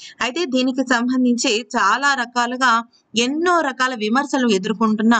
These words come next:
సీఎస్కే కెప్టెన్ ధోని మొట్టమొదటిసారి తన అసలు సమస్య గురించి బయటపెట్టాడు. అయితే ఈ రోజు జరిగిన మ్యాచ్‌లో నిజానికి చెప్పాలి అంటే మా తప్పిదాలు చాలానే ఉన్నాయి. వరుసగా మేము మూడు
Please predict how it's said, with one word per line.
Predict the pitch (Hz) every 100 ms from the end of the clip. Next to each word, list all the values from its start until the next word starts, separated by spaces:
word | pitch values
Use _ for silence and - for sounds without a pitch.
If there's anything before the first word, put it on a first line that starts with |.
| 202
సీఎస్కే | 233 226 233 254 - 240
కెప్టెన్ | 226 185 196 214
ధోని | 170 165 202 349 440 - - 208
మొట్టమొదటిసారి | 226 226 320 320 277 247 247 220 269
తన | 269 233 226 214 240 -
అసలు | 202 202 302 277
సమస్య | 240 214 247 247
గురించి | 214 196 196 240
బయటపెట్టాడు. | 208 175 180 160 175 170 - _ _ - -
అయితే | 202 262 339 254 254
ఈ | 233
రోజు | 240 269 330
జరిగిన | 330 285 269 254
మ్యాచ్‌లో | 226 208 226 247 254
నిజానికి | 226 214 247 247
చెప్పాలి | 240 208 - 214 220
అంటే | 202 247
మా | 240 196
తప్పిదాలు | 190 185 247 240 208 262
చాలానే | 240 170 190 226 202
ఉన్నాయి. | 175 185 185 - - - - - 202
వరుసగా | 214 226 311 302
మేము | 311 269 240
మూడు | 226 226 240